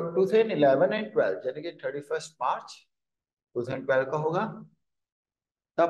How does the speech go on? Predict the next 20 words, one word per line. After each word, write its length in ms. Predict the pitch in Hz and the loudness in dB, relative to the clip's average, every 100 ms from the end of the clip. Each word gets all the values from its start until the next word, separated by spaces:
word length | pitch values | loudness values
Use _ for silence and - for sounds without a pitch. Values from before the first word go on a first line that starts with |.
| 170 | 4
profit 280 | 170 196 240 | 2 2 2
for 140 | 233 | 4
the 120 | 233 - | 4 4
year 200 | 170 214 - - - | 4 2 0 -6 0
prior 420 | 190 175 247 277 | 2 4 4 4
to 120 | 277 | 4
the 120 | 254 240 | 6 4
interest 340 | - 190 175 190 | 4 2 2 -2
on 80 | 180 | 2
capital, 440 | 139 120 123 127 135 | 2 2 -4 -6 -6
ठीक 180 | 165 160 | -10 -2
तो 80 | 190 | 2
है, 100 | 202 196 - _ _ _ _ _ _ _ _ _ _ _ _ _ _ _ _ _ _ _ _ _ _ | 2 -2 -18 _ _ _ _ _ _ _ _ _ _ _ _ _ _ _ _ _ _ _ _ _ _
Profit 280 | 131 139 175 | 2 4 2
हमेशा 320 | 175 170 208 151 | 2 4 4 2
before 260 | 139 160 175 | 4 6 6
appropriation 520 | 180 185 190 185 202 | 4 2 2 2 0
ही 60 | |
होना 200 | 202 190 | 0 -2
चाहिए, 280 | 196 214 226 | -4 -2 -4